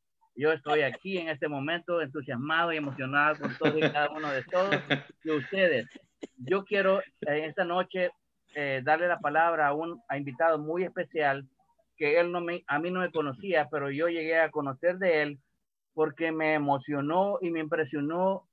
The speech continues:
su conocimiento de las redes de mercado cuando él puso unas diapositivas en la internet, en nuestro grupo de, eh, Atomy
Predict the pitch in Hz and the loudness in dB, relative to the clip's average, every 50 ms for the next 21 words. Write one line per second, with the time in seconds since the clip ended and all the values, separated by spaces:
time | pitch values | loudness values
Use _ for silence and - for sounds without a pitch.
0 | _ _ _ _ - 180 170 - 170 160 156 147 131 - 151 151 151 160 180 214 | _ _ _ _ -4 -4 -4 -2 -2 -2 -2 -2 -4 -4 -6 -4 -4 -2 -2 -2
1 | 220 208 185 - 151 147 147 139 143 135 135 156 170 180 185 175 170 160 156 143 | -2 -2 -2 -2 -2 -2 0 2 2 2 2 4 4 4 4 2 0 -2 -2 -4
2 | 135 127 151 160 147 143 139 151 156 147 _ _ _ _ _ _ _ _ _ _ | -4 -2 0 2 2 2 2 0 -4 -8 _ _ _ _ _ _ _ _ _ _
3 | _ _ _ _ _ _ _ _ _ _ _ _ _ - 143 147 143 143 151 170 | _ _ _ _ _ _ _ _ _ _ _ _ _ -8 -6 -4 0 0 2 0
4 | 170 - - 180 202 190 - 196 165 165 175 180 185 175 156 165 147 139 151 139 | 0 -2 -2 -2 -2 0 2 2 2 2 2 2 2 2 2 2 0 0 -2 -6
5 | 139 143 120 - 170 175 175 156 147 143 135 127 - - _ _ _ _ - 127 | -6 -8 -8 -4 -2 2 4 4 4 4 2 0 -6 -16 _ _ _ _ -8 -4
6 | 127 131 127 127 131 123 117 139 123 131 147 170 175 175 170 - - 143 139 135 | -2 0 0 0 0 -2 -2 -2 -2 0 0 2 2 2 2 0 -4 -6 -6 -2
7 | 135 131 131 127 - - 131 131 127 131 147 160 165 151 - 165 156 143 139 135 | -2 -2 -2 -2 -2 -2 0 0 0 0 -2 -4 -4 -4 0 0 2 2 2 2
8 | 131 123 120 120 117 - _ _ _ _ _ _ _ - 120 120 117 117 117 117 | 2 2 2 0 -4 -8 _ _ _ _ _ _ _ -4 0 0 2 2 0 0
9 | - - - - 147 160 - - 160 147 143 143 143 143 139 131 127 | -2 -6 -2 2 2 2 2 0 -4 -8 -6 -4 -4 -4 -6 -6 -10